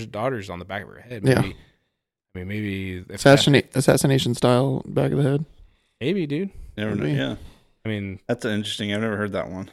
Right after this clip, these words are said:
Speaker 1: that's, like, how you, where you died or what caused you to die. Like, maybe, 'cause,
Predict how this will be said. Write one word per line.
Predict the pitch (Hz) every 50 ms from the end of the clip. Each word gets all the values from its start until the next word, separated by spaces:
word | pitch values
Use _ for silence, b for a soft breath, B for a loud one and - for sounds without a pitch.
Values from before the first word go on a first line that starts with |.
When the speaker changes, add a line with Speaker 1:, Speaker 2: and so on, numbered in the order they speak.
| _ _ -
Speaker 1:
that's, | 110 104 -
like, | 117 107 104 -
how | - - - 120 107
you, | 101 101 104
where | 98 110 110 117 117 117
you | 104 98 95
died | 90 95 90 87 87 90 90 -
or | - 92 90 87 82 - _ _ _ _ _ _ _
what | - 110 -
caused | - - 113 107 104 101
you | 110 101
to | 92 87
die. | 85 95 90 90 92
Like, | 87 90 82 -
maybe, | 101 95 95 98 95 92 92 92 - _ _ _ _ -
'cause, | 143 143